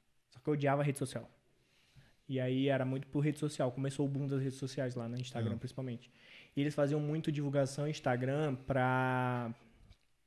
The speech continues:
Speaker 1: é, cursos. Eu era ca-, eu sou cadista,
Speaker 2: Hum.
Speaker 1: que faz desenho de plantas e tal, e de
Speaker 2: Uhum.
Speaker 1: peças. Porque eu fazia engenharia, tava já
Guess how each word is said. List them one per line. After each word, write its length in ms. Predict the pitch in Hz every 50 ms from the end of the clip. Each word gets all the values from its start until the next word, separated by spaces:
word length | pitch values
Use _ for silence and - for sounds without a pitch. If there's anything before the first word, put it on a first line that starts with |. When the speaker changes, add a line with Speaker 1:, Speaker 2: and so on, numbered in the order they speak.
| _ _ _ _ - - - - _ _ _ _ _ _ _ _ _ -
Speaker 1:
é, 640 | 156 135 131 127 127 127 127 127 127 127 131 139 - - - - - _
cursos. 600 | - - 180 196 190 - - 139 120 - - - - - - - - - - - - -
Eu 120 | - 143 143
era 100 | 135 139
ca-, 200 | 139 - 151 -
eu 80 | 156 139
sou 120 | - 170 160
cadista, 520 | 175 165 143 143 139 131 - - 131 127 - - - _ _ _
Speaker 2:
Hum. 80 | 123 117
Speaker 1:
que 140 | 117 123 127
faz 240 | 123 - 135 139 135
desenho 580 | 135 135 131 131 135 135 139 135 127 123 127 127 - - - _ _
de 120 | - 131 127
plantas 760 | 127 - 131 135 143 147 147 143 135 131 135 131 127 123
e 60 | 123 123
tal, 320 | 127 131 127 135 139 143
e 40 | 139
de 120 | 135 120
Speaker 2:
Uhum. 100 | 110 117
Speaker 1:
peças. 500 | 127 139 131 127 - 127 117 - - - _ _ _ _ _ _ _ _ _ _ _ _ _ _ - _
Porque 240 | - 131 123 - 135
eu 60 | 123
fazia 280 | 123 - 131 123 123 127
engenharia, 340 | 131 127 131 127 131 143 160
tava 300 | - 127 123 127 131 131
já 220 | 131 127 123